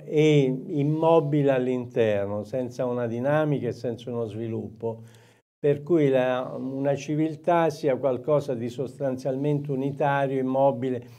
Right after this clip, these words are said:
e diverso dalle altre civiltà. Ma quando noi parliamo di Oriente e Occidente, ci riferiamo alla nostra storia, che è la storia che almeno fino alla scoperta dell'America si può dire che,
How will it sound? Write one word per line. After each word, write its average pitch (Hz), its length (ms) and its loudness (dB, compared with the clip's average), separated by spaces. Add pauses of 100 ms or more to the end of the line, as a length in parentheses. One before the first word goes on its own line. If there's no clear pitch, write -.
(200)
e 143 160 0
diverso 135 500 2
dalle 120 280 -2
altre 117 320 -6
civiltà. 107 680 -8 (500)
Ma 131 100 -6
quando 202 300 6
noi 156 200 4
parliamo 139 500 4
di 127 180 0
Oriente 139 520 2
e 127 60 -2
Occidente, 117 680 -4
ci 131 160 -8
riferiamo 143 800 2 (480)
alla 131 240 2
nostra 143 420 4
storia, 110 680 4
che 156 260 0
è 135 40 4
la 123 180 2
storia 147 540 4
che 113 120 -4
almeno 135 680 0 (580)
fino 160 260 2
alla 135 200 4
scoperta 139 600 0
dell'America 143 720 2
si 123 140 -6
può 120 160 -4
dire 127 500 0
che, 113 220 -4